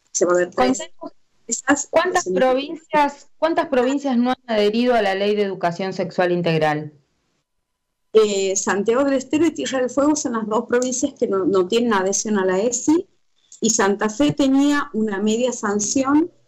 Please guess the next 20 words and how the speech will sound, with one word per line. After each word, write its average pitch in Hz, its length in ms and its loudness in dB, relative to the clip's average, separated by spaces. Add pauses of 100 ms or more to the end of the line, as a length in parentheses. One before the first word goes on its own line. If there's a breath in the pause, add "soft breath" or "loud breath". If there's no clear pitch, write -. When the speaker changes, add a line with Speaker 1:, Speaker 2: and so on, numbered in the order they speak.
(180)
Speaker 1:
y 202 520 0
quedó 190 320 2
en 220 140 -2
espera, 262 720 0 (100)
este, 175 680 -2
así - 260 -6
que 226 100 2
seguimos 208 440 0
ahí 202 200 0
en 214 120 0
el 196 120 0
país, 185 500 -2 (420)
en, 175 420 0 (220)
esperando 196 800 0
por 196 120 -2
una 185 240 0
esi 214 440 -4
a 180 80 -4
nivel 185 300 2
federal. 170 500 -2